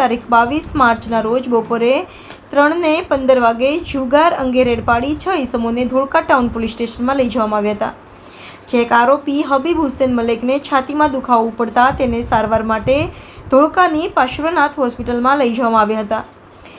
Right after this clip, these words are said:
જ્યાં ફરજ પરના ડોક્ટરે તેમને મરણ ગયાનું જાહેર કરેલ. આ બનાવની ગંભીરતા જોતા એસ ડી એમ ની હાજરીમાં ઇન્ક્વેસ્ટ પંચનામાની કાર્યવાહી બાદ પેનલ ડોક્ટરથી પોસ્ટમોર્ટમની કાર્યવાહી માટે મૃતદેહને અમદાવાદની અસરવા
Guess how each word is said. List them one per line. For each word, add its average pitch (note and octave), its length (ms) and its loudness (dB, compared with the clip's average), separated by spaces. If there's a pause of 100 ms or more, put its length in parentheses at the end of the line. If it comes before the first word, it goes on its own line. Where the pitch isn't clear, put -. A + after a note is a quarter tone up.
(180)
જ્યાં B3 220 4
ફરજ E4 320 2
પરના C#4 260 2
ડોક્ટરે B3 420 0 (120)
તેમને B3 260 0
મરણ C4 320 0
ગયાનું B3 400 2
જાહેર A3 340 0
કરેલ. G#3+ 180 -6
આ - 380 -8
બનાવની B3+ 460 0
ગંભીરતા A#3 480 0
જોતા A3+ 260 2 (160)
એસ B3+ 140 -4
ડી D#4 160 0
એમ C#4+ 100 -2
ની C4 140 0
હાજરીમાં A#3 1040 -4
ઇન્ક્વેસ્ટ F#4+ 420 -2
પંચનામાની C4 720 2
કાર્યવાહી A3+ 500 0
બાદ C4+ 240 0
પેનલ D4 380 2
ડોક્ટરથી C4 560 0
પોસ્ટમોર્ટમની C#4+ 720 -2
કાર્યવાહી A3 420 0
માટે A3 240 0
મૃતદેહને B3 640 -2 (540)
અમદાવાદની D4 640 2
અસરવા B3+ 360 2